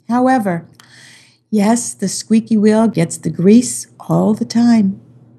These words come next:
And it is very difficult. It was very difficult for him to grow up with a child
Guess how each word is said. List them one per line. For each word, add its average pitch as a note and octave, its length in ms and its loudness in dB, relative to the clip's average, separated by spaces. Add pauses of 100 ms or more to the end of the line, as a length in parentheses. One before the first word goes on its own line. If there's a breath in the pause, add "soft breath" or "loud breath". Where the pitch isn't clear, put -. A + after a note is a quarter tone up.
(720 loud breath)
And G#3 380 2
it G#3+ 140 6
is G#3 220 2
very F#3 500 2
difficult. F3+ 720 -4 (120)
It A3 120 -4
was A3 220 0
very A3+ 260 2
difficult F#3+ 640 0
for F#3+ 160 -2
him F3+ 480 2 (160)
to F#3+ 100 -2
grow F#3 320 4
up F3 160 -2
with F3+ 140 -2
a F3+ 60 -4
child D#3+ 540 0